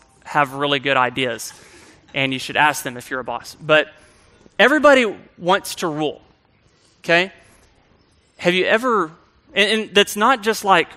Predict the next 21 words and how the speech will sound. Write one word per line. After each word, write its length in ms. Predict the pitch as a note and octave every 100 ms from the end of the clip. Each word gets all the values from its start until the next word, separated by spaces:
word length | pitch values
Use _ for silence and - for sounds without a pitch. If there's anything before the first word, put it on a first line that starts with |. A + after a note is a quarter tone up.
| -
reserved 640 | E3+ D3+ C#3+ E3 F#3 F3+
for 720 | - - E3 D#3 D3 D3 D3 _ _ _ _ _ -
a 80 | D3
certain 300 | - F#3 D#3
personality 720 | - D#3+ D3+ D3+ C#3 C3+ B2+
type, 360 | A#2 B2 B2 - _ _ _ _ _ _ -
okay? 220 | D3 D3+ - - _ _ _
Now, 440 | - C#3+ C#3 C3+ -
some 320 | - - D#3+
personality 600 | D#3 E3+ - E3 D#3 D3+
types 580 | D3 D3+ D#3+ - - - _ _ -
have 240 | - D3
a 100 | C#3+
stronger 520 | C#3 - D#3+ D3+ C#3+
desire 760 | C3 C3+ C3 C3 B3+ A#3+ B3+ - _ _
to 120 | - D#3
rule, 460 | C3+ C#3 C#3+ A#3 _ _ _ _ _ _ _ _ _ _ _ _ _ _ _
and 720 | D#3 D3 D3 D3 D3 D3 C#3 - _ _ _ _ _ _ _ _
I, 440 | C#3+ C#3+ D3 D#3 -
yeah, 120 | - C#3
I, 240 | D3 D3